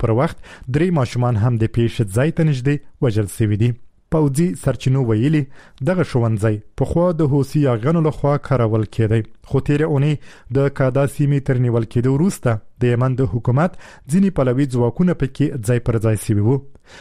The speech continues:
په یمن کې شخړې هغه وخت پیل سوې چې په دوه زره څوارلسم میلادي کال کې حوثي یاغیانو چې ایران یې ملاتړ کوي، صنعا ښار ونیوه. او د سعودي عربستان په مشرۍ پوځي ائتلاف د دوه زره پنځلسم میلادي کال په مارچ میاشت کې د یمن د حکومت په پلوي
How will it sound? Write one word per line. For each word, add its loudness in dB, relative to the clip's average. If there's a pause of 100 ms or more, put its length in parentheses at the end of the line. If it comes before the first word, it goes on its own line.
په 2
یمن 2
کې -4
شخړې 2
هغه 2
وخت -4
پیل 2
سوې 0
چې 0
په 0
دوه 2
زره 2
څوارلسم 0
میلادي 0
کال 0
کې 2
حوثي 0
یاغیانو 0
چې 0 (440)
ایران 2
یې 2
ملاتړ 2 (120)
کوي، 2 (300)
صنعا 0 (220)
ښار 2
ونیوه. 2 (460)
او 2 (120)
د 0
سعودي 0
عربستان -2
په 2
مشرۍ 0 (400)
پوځي 0
ائتلاف 0
د 0
دوه 2
زره -2
پنځلسم 0
میلادي 0
کال -2
په 2
مارچ -2
میاشت -2
کې -4
د 2
یمن 2
د 2
حکومت -2
په -4
پلوي 2